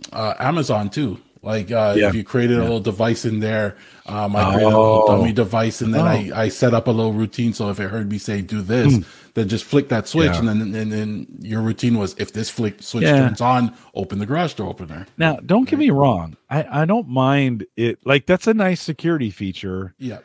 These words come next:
Speaker 2: So that some yahoo doesn't come by and has an easy way to open the garage door, right? You know, I did, I did like, I mean, I have a, I had a, uh, Amazon device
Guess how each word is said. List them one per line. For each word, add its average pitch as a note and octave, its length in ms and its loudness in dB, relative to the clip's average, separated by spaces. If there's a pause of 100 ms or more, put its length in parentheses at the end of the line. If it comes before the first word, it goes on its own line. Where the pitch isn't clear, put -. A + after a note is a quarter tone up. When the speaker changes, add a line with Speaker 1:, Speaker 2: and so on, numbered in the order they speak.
(220)
Speaker 2:
So C#3+ 260 2
that B2 320 2 (160)
some C3 680 0 (100)
yahoo G#2 580 2
doesn't G2 320 0
come G2+ 180 -2
by G2 280 0
and F2 180 -6
has F#2 240 -10
an F#2+ 80 -6
easy F#2+ 300 -4
way F2+ 180 -2
to E2+ 80 -4
open E2+ 260 -4
the C#2+ 60 -10
garage G#2 400 -6
door, - 320 -18
right? D2+ 240 -16 (640)
You A2 140 -6
know, F#2 100 -4
I F#2 80 -4
did, A#2+ 360 4
I A2+ 120 0
did C3 320 4
like, A2 400 2 (440)
I B2 120 0
mean, A2+ 180 0
I A#2+ 280 0
have A#2 640 0
a, G2+ 400 -4
I G2 180 -2
had A2 380 2
a, F#2 500 0 (100)
uh, F#2+ 260 -6
Amazon G2+ 540 0
device F2+ 520 -2